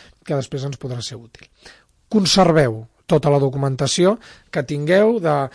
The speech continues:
eh, si t'han pagat indemnització als rebuts, mm, qualsevol cosa de l'empresa que et pugui ser útil, eh, els salaris, eh, si teniu missatges de correu,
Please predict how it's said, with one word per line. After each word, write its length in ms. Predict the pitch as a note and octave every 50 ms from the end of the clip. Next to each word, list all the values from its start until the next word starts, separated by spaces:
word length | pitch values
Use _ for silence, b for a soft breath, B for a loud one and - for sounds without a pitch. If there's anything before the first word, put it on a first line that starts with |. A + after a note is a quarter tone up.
| B B B -
eh, 380 | D3+ D3 C#3 C3+ C3 B2+ C3 B2+
si 160 | - - C3+
t'han 140 | D3+ D3 C3
pagat 240 | D#3 C3+ C3+ B2+ C#3+
indemnització 580 | C#3 C3+ C3+ C3+ C#3 C3+ B2+ C#3 B2 - C#3+
als 80 | C3+ C#3+
rebuts, 580 | D#3 E3+ E3+ G3 G#3 G#3 G3+ G3+ G#3 G3 - B B B B B _ _
mm, 400 | - D3+ C#3+ C#3 C3+ C3+ C3+ B2+ -
qualsevol 600 | - D#3+ D3+ D3 - - D#3 C#3+ D3+ D#3 D3+ C3+
cosa 300 | - E3+ D#3 D3 E3 D3
de 80 | D3+
l'empresa 460 | D3 C#3+ C#3+ C3+ - E3+ D#3 D3 D3+
que 60 | C#3 D3+
et 80 | C3+
pugui 200 | B2+ D3 C#3+ C#3+
ser 160 | - - D3
útil, 400 | D3 D3+ D#3+ D3 - E3 D#3+ D#3 D#3 D3+ B B B B
eh, 240 | - D3+ C#3+ C3+ C#3 C3+
els 160 | D3 C#3+ -
salaris, 800 | - - D3 C3+ C#3 C#3+ D3 D3+ D3+ D3+ D#3 D#3 D#3 D#3 D3+ B B B B
eh, 320 | D3+ D3 D3 C#3 C#3 C#3 C3+
si 220 | A2 - - C#3
teniu 260 | B2 D3 C#3 C#3+ C#3+
missatges 600 | C#3+ D3 D3 C3 - - C#3+ C#3 C3 C#3 C#3+ C#3
de 100 | C3+ C#3
correu, 320 | C3 - D3 C#3 C#3+ D3